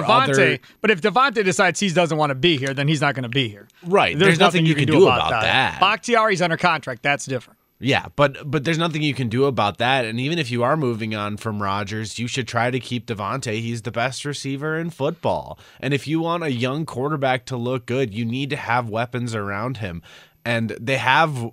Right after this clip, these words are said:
Speaker 2: Aaron Jones and A J Dillon, but in the receiving room, outside of Davante,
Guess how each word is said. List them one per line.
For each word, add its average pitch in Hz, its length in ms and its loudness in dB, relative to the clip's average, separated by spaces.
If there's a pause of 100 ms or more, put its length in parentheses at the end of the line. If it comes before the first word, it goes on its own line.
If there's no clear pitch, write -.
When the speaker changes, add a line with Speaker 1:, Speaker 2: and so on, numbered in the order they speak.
Speaker 2:
Aaron 127 380 0
Jones 113 480 -4
and 113 100 -6
A 110 140 -4
J 117 240 -4
Dillon, 110 400 -4
but 101 140 -4
in 113 100 -4
the 117 100 -2
receiving 123 640 -4
room, 107 360 -6 (380)
outside 127 420 0
of 139 80 -2
Davante, 110 840 -4